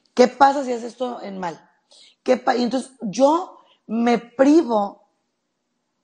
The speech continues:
de vivir cosas muy buenas y muy bonitas y muy especiales con la gente porque estoy asustado.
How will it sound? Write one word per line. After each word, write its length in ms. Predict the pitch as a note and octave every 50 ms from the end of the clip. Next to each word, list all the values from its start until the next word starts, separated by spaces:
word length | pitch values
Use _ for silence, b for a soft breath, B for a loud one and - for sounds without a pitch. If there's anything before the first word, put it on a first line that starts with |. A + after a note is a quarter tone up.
| _ _
de 220 | F3+ E3+ A3 A3+
vivir 280 | A3 A#3 A3+ B3 A#3 -
cosas 300 | - C#4 C#4 C#4 C4+ A#3
muy 240 | B3+ B3 B3 C4 C4
buenas 600 | G#3+ G3+ G#3 A3 A3+ A#3 A3+ F#3+ E3+ F3+ F3+ F3
y 60 | F#3
muy 180 | F#3 F#3+ G3+ G#3
bonitas 680 | G#3+ A3+ A3 A3 A3 A3+ G#3+ - F#3 E3+ D#3+ - _ _ _ _ _ _ _ _ _ _ _ _ _ _ _ _ _ _
y 100 | G3 G3+
muy 220 | G3+ G#3 A3 A#3
especiales 880 | C4+ C4 C4+ - - F3 - - G#3 G#3 G#3 G3+ F3 E3 F#3 - - _ _ _ _ _ _ _ _ _ _ _ _ _ _ _ _
con 200 | - A3 G3+ G3
la 100 | F#3+ F#3
gente 640 | - - A#3 B3 A#3+ A3 - - E3+ E3 - - _ _ _ _ _ _ _ _ _ _ _ _ _ _ _ _ _ _
porque 220 | - G#3+ G#3 - A3+
estoy 260 | A3 - - A#3+ C4
asustado. 760 | D4+ C#4+ - G3 - - - C4 - A4 C4+ G3+ - - _